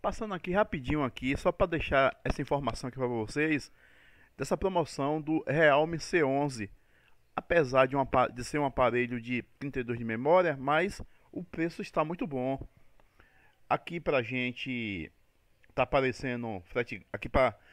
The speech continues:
na região de São Paulo, desculpa, a região sul está aparecendo frete grátis, mas pra região aqui do norte e nordeste,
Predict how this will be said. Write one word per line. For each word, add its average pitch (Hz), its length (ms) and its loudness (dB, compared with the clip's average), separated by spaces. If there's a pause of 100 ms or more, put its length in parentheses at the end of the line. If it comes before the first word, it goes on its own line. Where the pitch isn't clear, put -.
(140)
na 117 100 -4
região 139 240 0
de 135 80 -10
São 147 140 -6
Paulo, 123 260 -2
desculpa, 127 400 -12 (420)
a 147 140 2
região 165 340 -2
sul 143 360 -8 (200)
está 123 200 -2
aparecendo 127 500 -2
frete 113 260 -4
grátis, 131 480 2 (320)
mas 165 360 0
pra 151 160 2
região 147 400 0
aqui 135 180 -8
do 131 120 -10
norte 117 400 -2
e - 20 -6
nordeste, 120 720 -2